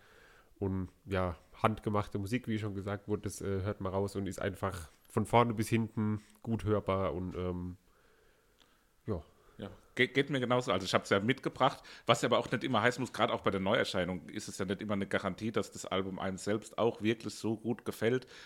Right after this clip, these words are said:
Speaker 2: Äh, ich hatte das Album jetzt auch längere Zeit nicht mehr so in der Form durchgehört und kann auch durchaus mal passieren, dass jemand hier was mitbringt und dann selbst nicht unbedingt ganz begeistert davon ist, aber hat mir auf jeden Fall auch wieder sehr gut gefallen, das da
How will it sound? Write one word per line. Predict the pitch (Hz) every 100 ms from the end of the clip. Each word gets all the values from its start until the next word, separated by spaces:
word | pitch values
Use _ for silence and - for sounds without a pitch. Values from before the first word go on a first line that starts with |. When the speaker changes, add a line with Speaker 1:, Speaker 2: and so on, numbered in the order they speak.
| - -
Speaker 2:
Äh, | 107 101
ich | 98
hatte | 101
das | 101
Album | 104 101
jetzt | 98 -
auch | 110 98
längere | 98 101 -
Zeit | 95 95
nicht | 95
mehr | 90
so | 98 98
in | 90
der | 90
Form | - 90 -
durchgehört | 101 - - 98 107 107 - - - - _
und | - 95 90 101 -
kann | 95
auch | 92
durchaus | 104 98 92
mal | 98
passieren, | 95 110 104
dass | -
jemand | 95 90
hier | 98
was | 87 98
mitbringt | 101 - 113
und | 104 92
dann | 92
selbst | 120 131 - - _
nicht | 90 82
unbedingt | 92 87 90 -
ganz | 85 -
begeistert | - 107 - 87
davon | - 85
ist, | - - -
aber | 90 85 85 87 90 - - - _
hat | 92 98
mir | 98
auf |
jeden | 95 95
Fall | 82
auch | 95 98 87
wieder | 87
sehr | 85 98
gut | 92 110 -
gefallen, | - 90 98
das | 98 -
da | 92 90